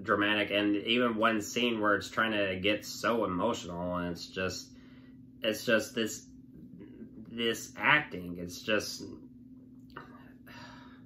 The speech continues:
and the cinematography, some of it works, some of it doesn't. And mostly, it comes down to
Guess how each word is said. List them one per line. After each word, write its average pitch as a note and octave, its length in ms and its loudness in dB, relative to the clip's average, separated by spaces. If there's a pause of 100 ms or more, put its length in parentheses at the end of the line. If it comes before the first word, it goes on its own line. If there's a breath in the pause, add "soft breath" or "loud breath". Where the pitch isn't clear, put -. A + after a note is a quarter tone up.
(1080 loud breath)
and B2 640 4 (140)
the G#2+ 80 2
cinematography, C3+ 1200 4 (1200 loud breath)
some G#3 280 8
of B3 120 12
it G#3+ 140 6
works, F3+ 760 10
some C#3 240 4
of C3+ 100 6
it G2+ 200 2
doesn't. - 720 -2 (680)
And B2+ 180 6
mostly, C3+ 840 8 (360)
it A#2+ 160 2
comes D#3+ 320 6
down B2+ 380 8
to G#2 600 4